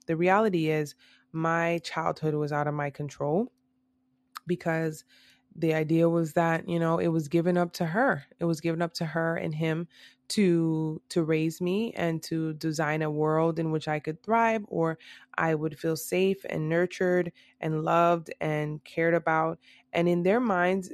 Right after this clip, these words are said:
I mean, I don't think my dad's mind, I, I think my mom, some, from time to time too, um, they feel like, yeah, they, they didn't necessarily meet those expectations and how they wanted to, because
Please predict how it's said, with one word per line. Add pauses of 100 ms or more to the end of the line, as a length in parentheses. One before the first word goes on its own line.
(220)
I
mean,
I
don't
think
my
dad's
mind,
I,
I
think
my
mom,
some,
from
time
to
time
too, (560)
um, (720)
they
feel
like,
yeah,
they,
they
didn't
necessarily
meet
those
expectations
and
how (300)
they
wanted
to,
because